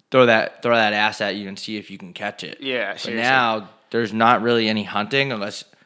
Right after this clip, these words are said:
Speaker 1: you live in, like, Montana and you don't realize that we have grocery stores now, so you don't need to do that. So now it's kinda just a way to, it's like our mating call,
Speaker 2: Yeah.
Speaker 1: if, if you will.
Speaker 2: That's actually true. I guarantee you the shower was, Steven Shower invented the shower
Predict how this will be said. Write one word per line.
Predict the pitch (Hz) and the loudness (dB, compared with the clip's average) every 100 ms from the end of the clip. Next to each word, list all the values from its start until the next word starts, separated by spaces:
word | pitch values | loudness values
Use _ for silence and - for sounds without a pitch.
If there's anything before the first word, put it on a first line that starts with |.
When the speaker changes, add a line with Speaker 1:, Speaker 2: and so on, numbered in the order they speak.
| _ _ | _ _
Speaker 1:
you | 104 107 | -10 -6
live | 104 | -4
in, | 104 | -4
like, | 101 95 | -6 -8
Montana | 98 104 101 107 104 110 120 - _ _ _ _ | -4 -4 -4 -4 -2 -2 -4 -6 _ _ _ _
and | 104 | -6
you | |
don't | 104 98 | -6 -4
realize | 98 104 101 | -4 -4 -4
that | 98 92 | -6 -4
we | |
have | 104 95 | -6 -6
grocery | 95 98 110 | -8 -6 -8
stores | 101 117 113 113 | -6 -4 -4 0
now, | 113 110 | 0 0
so | - 98 | -4 -8
you | |
don't | 98 92 | -6 -8
need | 101 | -10
to | 87 | -12
do | 78 85 | -14 -8
that. | 104 127 - - - _ _ _ | 0 0 0 -6 -20 _ _ _
So | - 107 101 | -4 -2 -2
now | 98 104 110 | -2 2 2
it's | 107 | 0
kinda | - 107 | -4 -6
just | 98 101 - - _ | -6 -10 -12 -18 _
a | 104 | -8
way | 101 104 | -4 -2
to, | 104 98 87 - | -2 -2 -4 -6
it's | 101 | -4
like | 120 110 - | -2 -4 -2
our | 110 110 | 0 2
mating | 101 98 104 104 98 | 0 0 0 0 -6
call, | - 92 82 - _ _ | -8 -8 -8 -12 _ _
Speaker 2:
Yeah. | 120 113 104 | -16 -10 -8
Speaker 1:
if, | 107 | -6
if | - 113 - | -6 -8 -6
you | 104 | -8
will. | 95 82 - - | -6 -8 -10 2
Speaker 2:
That's | 151 220 | 4 4
actually | 226 190 | 2 0
true. | - 160 | 4 6
I | 123 | 6
guarantee | 127 143 160 160 170 | 6 4 4 4 4
you | 165 | 4
the | 131 | 4
shower | 120 127 113 127 | 2 4 4 4
was, | 131 131 | 2 0
Steven | - 139 135 143 | -2 0 2 2
Shower | 127 120 127 | 2 2 2
invented | 127 120 113 113 123 | 2 0 -2 -4 -6
the | 123 | -6
shower | 117 117 113 110 98 | -4 -2 -2 -2 -6